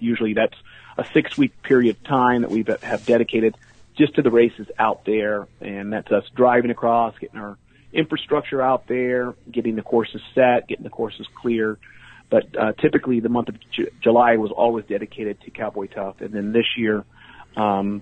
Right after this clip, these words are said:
the races will take place in August. So, uh, July is still a setup month. Uh, Greg and Mark will be actually going out to Wyoming, uh, setting all the points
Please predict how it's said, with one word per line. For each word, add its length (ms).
the 80
races 380
will 100
take 240
place 300
in 420
August. 480
So, 500
uh, 360
July 420
is 140
still 200
a 100
setup 260
month. 180
Uh, 180
Greg 360
and 100
Mark 300
will 80
be 320
actually 380
going 280
out 220
to 280
Wyoming, 520
uh, 220
setting 240
all 100
the 80
points 360